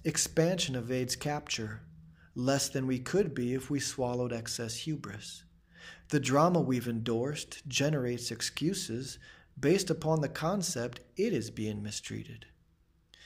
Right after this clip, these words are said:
Molded to favor our side until our dying breath, we latch on to disproven myths for a ticket to heaven.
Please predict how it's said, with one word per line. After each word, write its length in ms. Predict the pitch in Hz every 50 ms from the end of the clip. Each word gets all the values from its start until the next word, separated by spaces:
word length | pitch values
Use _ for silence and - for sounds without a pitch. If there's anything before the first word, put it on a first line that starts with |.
| - - - - _ -
Molded 440 | 135 135 151 170 190 190 226 214 170
to 60 | 185
favor 440 | 170 - 165 160 160 156 156 156 -
our 220 | 135 131 135 147 147
side 420 | - - - 151 151 160 165 160
until 380 | 135 123 113 - - 139 143 139
our 120 | 135 131
dying 500 | 120 117 131 123 123 131 135 131 120 113
breath, 440 | 110 113 117 123 151 160 - - - - - - - - - - _
we 120 | - 147 156
latch 400 | 143 147 160 165 165 165 165 -
on 200 | 151 160 180 180
to 100 | 147 131
disproven 720 | 120 123 139 131 - - - - 143 135 123 120 113 113 120
myths 360 | 143 170 160 165 - - -
for 200 | - - 113 113
a 40 | 110
ticket 440 | 117 - - 139 135 - 117 113
to 80 | - 107
heaven. 440 | 107 107 131 139 - - - 110